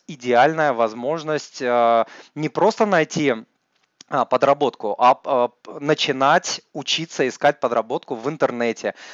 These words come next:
Как это сделать, э, я, я как бы не эксперт, не преподаватель, я вам свою историю рассказал. Кто хочет, тот найдёт.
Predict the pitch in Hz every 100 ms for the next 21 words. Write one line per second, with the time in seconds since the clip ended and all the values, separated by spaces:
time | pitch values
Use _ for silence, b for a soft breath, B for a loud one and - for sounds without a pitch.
0 | B - 151 151 139 120 117 117 151 196
1 | 202 190 - - 131 123 120 117 117 113
2 | 123 139 135 _ _ _ - 131 147 139
3 | 139 123 127 123 120 107 - 165 202 -
4 | 135 - 110 _ 127 117 107 147 190 120
5 | 120 151 143 - 110 123 123 - 143 123
6 | 120 - 117 113 107 - - - 185 -
7 | 139 175 165 127 117 113 104